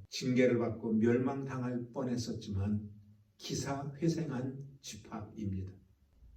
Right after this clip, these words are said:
베냐민 지파는 세력도 가장 약했고 그래서 유다 지파에 더부살이를 했던 그러한 아주 연약한 지파였습니다. 사랑하는 여러분, 우리에게 무엇을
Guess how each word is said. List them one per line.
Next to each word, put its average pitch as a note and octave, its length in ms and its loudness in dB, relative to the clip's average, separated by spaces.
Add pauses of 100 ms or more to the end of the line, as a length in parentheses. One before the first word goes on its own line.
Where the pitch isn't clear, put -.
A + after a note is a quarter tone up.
(160)
베냐민 B2+ 420 6
지파는 A2+ 400 0
세력도 A2+ 420 2
가장 A2 320 0
약했고 G#2 720 -2 (100)
그래서 A#2+ 360 4
유다 A#2+ 380 2
지파에 G#2 640 -2
더부살이를 C3 720 0
했던 A#2 560 -2 (360)
그러한 G#2+ 380 -4
아주 A#2 320 -4
연약한 C3 540 -2 (320)
지파였습니다. G2+ 1000 -8 (400)
사랑하는 G#2+ 400 0
여러분, G#2 420 0 (540)
우리에게 G#2+ 360 2
무엇을 B2+ 800 2